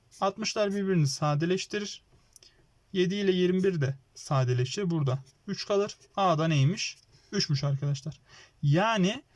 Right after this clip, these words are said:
birlikte işe başladıktan üç gün sonra, bakın, üç gün beraber çalışıyorlar. Şurası üç gün beraber çalıştıkları yer. Üç gün beraber çalıştıktan sonra Tarık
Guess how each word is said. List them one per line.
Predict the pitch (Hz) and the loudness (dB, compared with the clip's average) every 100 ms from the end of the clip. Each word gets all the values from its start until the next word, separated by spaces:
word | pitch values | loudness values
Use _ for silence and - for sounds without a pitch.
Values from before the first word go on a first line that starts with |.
| _ _ _ _ _ _ _ 175 | _ _ _ _ _ _ _ 0
birlikte | 190 214 - 247 | 0 0 -6 -6
işe | 240 214 | -2 0
başladıktan | 196 196 190 190 196 160 - - 214 | 0 0 -2 0 -2 -2 -4 -12 -4
üç | 202 | -4
gün | - 208 | -2 -4
sonra, | 196 190 180 147 - - | -2 0 2 2 -2 -4
bakın, | 160 147 143 - _ _ _ _ _ | -4 -4 -6 -10 _ _ _ _ _
üç | 196 - | -4 0
gün | 180 | 2
beraber | 185 180 190 233 | 2 2 0 -4
çalışıyorlar. | - 175 160 170 139 139 - _ _ - _ - _ _ _ - - - - | -2 0 0 0 0 -2 -10 _ _ -20 _ -20 _ _ _ -20 -20 -20 -20
Şurası | - 170 175 196 | -6 -2 -2 -4
üç | - | -6
gün | 202 185 | -2 2
beraber | 175 170 196 | 2 0 -2
çalıştıkları | 185 165 - - 160 143 | -2 -2 -4 -4 -2 -2
yer. | 127 - _ _ _ _ - - - _ _ 214 | -2 -8 _ _ _ _ -20 -20 -20 _ _ -8
Üç | 233 - | -6 -2
gün | 190 | 2
beraber | 196 202 190 151 | 4 4 2 0
çalıştıktan | 180 175 - - 226 | -2 -2 -4 -4 -4
sonra | - 208 190 135 - _ _ _ _ _ _ _ _ _ _ _ - | -2 -2 0 0 -4 _ _ _ _ _ _ _ _ _ _ _ -8
Tarık | 247 247 302 | 2 2 2